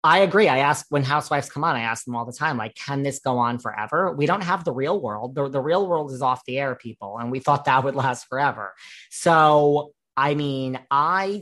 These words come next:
think it's fatigue. I really think personally, and then we'll wrap up, I think that Salt Lake is such a great addition, but I think that tipped the scales, and that now with another franchise, it is on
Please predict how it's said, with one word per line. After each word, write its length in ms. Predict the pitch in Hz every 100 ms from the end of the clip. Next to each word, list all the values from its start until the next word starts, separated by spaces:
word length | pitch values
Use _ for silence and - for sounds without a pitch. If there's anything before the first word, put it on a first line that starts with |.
| 196
think 160 | 170
it's 160 | 165 -
fatigue. 280 | - 143 - -
I 220 | 170 247
really 340 | 233 202 175
think 220 | - 143 -
personally, 360 | 131 - 147
and 140 | 135 131
then 140 | 131
we'll 100 | 123
wrap 180 | 120 120
up, 180 | 135 -
I 200 | 143 170
think 340 | 185 196 180 -
that 380 | 135 127 120 117 _ _ _ _ _ _ _ -
Salt 440 | - 185 226 247
Lake 220 | 170 160 143
is 180 | - -
such 300 | 175 185 -
a 60 | 139
great 540 | 120 127 151 151 147 _ _ _ 131
addition, 520 | 117 151 151 196 165
but 160 | 151 139
I 220 | 147 147
think 300 | 160 151 120
that 240 | 135 123 -
tipped 260 | - 135 -
the 80 | 127
scales, 640 | - 131 123 143 170 170 -
and 140 | 135
that 220 | 135 120
now 680 | 135 127 131 127 147 190 202 - _ -
with 180 | 139 131
another 600 | 127 135 135 147 170 160
franchise, 560 | 151 139 139 151 143 147
it 80 | 143
is 160 | 120 -
on 300 | 127 120